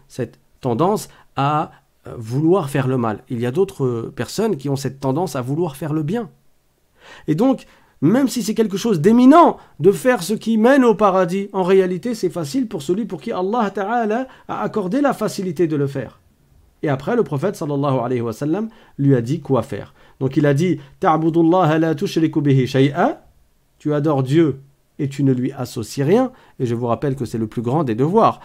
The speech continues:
Le prophète sallallahu alayhi wa sallam a dit, « Buniyal islamu ala khams », c'est-à-dire que l'islam est basé sur cinq principaux devoirs. Et les cinq principaux devoirs, le premier d'entre eux, c'est « Shahadati an la ilaha illallah wa anna Muhammadan Rasulullah », c'est-à-dire le témoignage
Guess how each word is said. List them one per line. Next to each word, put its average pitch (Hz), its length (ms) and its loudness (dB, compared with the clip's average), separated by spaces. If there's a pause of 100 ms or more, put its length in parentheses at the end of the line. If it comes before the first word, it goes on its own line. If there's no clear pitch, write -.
(220)
Le 131 60 -4
prophète 139 340 -2
sallallahu 131 440 0
alayhi 120 200 -2
wa 123 80 -4
sallam 175 300 0
a 135 80 -2
dit, « 202 200 -2 (280)
Buniyal 180 480 4
islamu 160 520 0
ala 135 260 2
khams », 233 260 0 (380)
c'est-à-dire 151 440 -2
que 160 100 -2
l'islam 165 360 0
est 156 80 2
basé 147 280 0
sur 147 180 -6
cinq 202 240 -4
principaux 160 420 -6
devoirs. 131 480 0 (840)
Et 185 300 6 (220)
les 143 140 0
cinq 196 240 0
principaux 151 380 -4
devoirs, 175 260 6
le 175 80 6
premier 175 280 2
d'entre 151 260 0
eux, 247 40 0
c'est « 233 280 2 (220)
Shahadati 170 640 2
an 170 60 -4
la 165 300 2
ilaha 165 300 2
illallah 165 420 0
wa 170 80 2
anna 208 220 0
Muhammadan 190 480 0
Rasulullah », 190 640 0 (220)
c'est-à-dire 170 400 0
le 160 100 2
témoignage 180 600 2